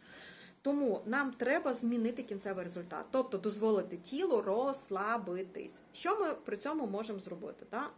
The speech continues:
Е, ну, ми всі люди. Нам якраз потрібно навчитись контролювати оці наші автоматичні думки. Тобто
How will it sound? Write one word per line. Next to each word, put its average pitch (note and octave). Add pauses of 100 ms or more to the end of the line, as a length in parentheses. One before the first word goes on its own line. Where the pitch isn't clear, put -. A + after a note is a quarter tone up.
(120)
Е, E3+ (180)
ну, G#3 (180)
ми A3+
всі A#3
люди. E3 (380)
Нам A3
якраз G#3
потрібно F3
навчитись F#3+
контролювати F#3
оці A#3
наші G#3
автоматичні F3
думки. E3+ (640)
Тобто A3+